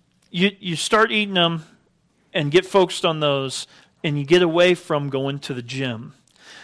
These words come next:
I think that there are so many things in the world around us, like these false doctrines, like these false teachings, that, that some of them are, are just kind of fluff. People, people will get focused in, and some of them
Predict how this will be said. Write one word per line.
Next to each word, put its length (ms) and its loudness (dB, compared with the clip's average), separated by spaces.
I 80 -2
think 240 0
that 160 -6
there 240 6
are 260 4
so 260 0
many 200 0
things 560 0
in 80 -4
the 80 -2
world 220 -2
around 360 0
us, 300 -4
like 160 4
these 180 -4
false 320 0
doctrines, 480 -4
like 160 -4
these 180 -6
false 380 -4
teachings, 800 -8
that, 360 4
that 140 6
some 240 4
of 100 4
them 220 2
are, 400 4
are 120 4
just 200 -2
kind 160 2
of 80 0
fluff. 500 -4
People, 300 0
people 300 -2
will 60 4
get 200 4
focused 460 2
in, 220 2
and 100 2
some 220 2
of 100 -4
them 240 4